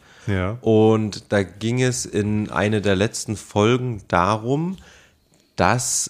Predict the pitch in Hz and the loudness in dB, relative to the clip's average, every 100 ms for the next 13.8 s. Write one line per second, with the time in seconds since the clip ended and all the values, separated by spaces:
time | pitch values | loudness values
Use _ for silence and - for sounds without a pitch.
0 | - 98 92 92 90 101 135 156 160 185 | -6 -4 -2 -2 2 2 2 0 -2 -6
1 | 185 _ _ - 107 98 107 104 92 90 | -10 _ _ -6 0 2 2 2 -2 -2
2 | 78 87 98 131 - 147 - 135 - 139 | 0 2 2 0 -4 -6 -6 -8 -6 -6
3 | 143 131 139 - - 107 101 92 92 90 | -8 -8 -8 -8 -8 -6 -4 -4 -2 -2
4 | 90 92 - _ _ _ _ _ _ _ | -4 -8 -12 _ _ _ _ _ _ _
5 | - 95 87 82 80 131 123 113 - 101 | -2 2 4 4 0 -4 -2 -4 -4 -2
6 | 90 90 - _ - - 92 101 110 110 | -2 -2 -10 _ -12 -4 2 2 2 0
7 | 95 104 92 107 - 104 98 90 95 107 | -4 -4 2 2 4 2 2 2 2 2
8 | 98 87 87 - 85 82 - - - - | 2 2 0 -2 -4 -6 -14 -20 -20 -20
9 | - - 98 104 104 - - - - - | -20 -4 2 4 4 2 -4 -14 -12 -8
10 | - 95 113 170 - 156 - 113 - 131 | -2 0 0 -2 -2 -2 0 -2 2 4
11 | 160 - - 120 107 - 107 131 170 185 | 4 2 0 0 0 0 0 0 0 -2
12 | 240 _ _ _ _ _ _ _ _ 113 | -4 _ _ _ _ _ _ _ _ -4
13 | - 110 - 110 131 180 220 | -2 -4 -4 0 0 0 -2